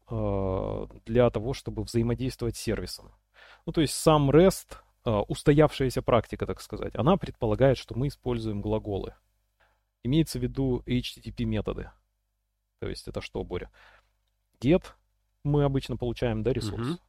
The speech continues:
Speaker 2: да.
Speaker 1: Post мы создаем ресурс. Put мы создаем либо обновляем ресурс. Patch мы изменяем частично его. Delete это мы удаляем ресурс. А, есть еще options, head. А, их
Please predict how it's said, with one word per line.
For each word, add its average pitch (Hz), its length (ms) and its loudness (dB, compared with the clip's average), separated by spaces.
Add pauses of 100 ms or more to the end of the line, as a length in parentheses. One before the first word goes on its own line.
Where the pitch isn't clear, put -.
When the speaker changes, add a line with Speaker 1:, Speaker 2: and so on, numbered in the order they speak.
(160)
Speaker 2:
да. 110 240 -10 (200)
Speaker 1:
Post 160 400 -2 (360)
мы 135 460 0
создаем 123 480 -2
ресурс. 113 500 -8 (340)
Put 180 300 0 (500)
мы 135 100 -2
создаем 127 540 -2
либо 117 200 0
обновляем 113 500 0
ресурс. 104 520 -8
Patch 170 400 2 (240)
мы 143 160 0
изменяем 135 440 0
частично - 480 -8
его. 110 260 -4 (380)
Delete 135 400 4 (240)
это 139 200 -2
мы 131 160 0
удаляем 104 400 2
ресурс. - 480 -14 (680)
А, 107 260 0
есть 110 280 -2
еще 117 180 -6
options, 165 640 -2 (200)
head. 185 260 6 (640)
А, 98 720 0
их 139 320 -2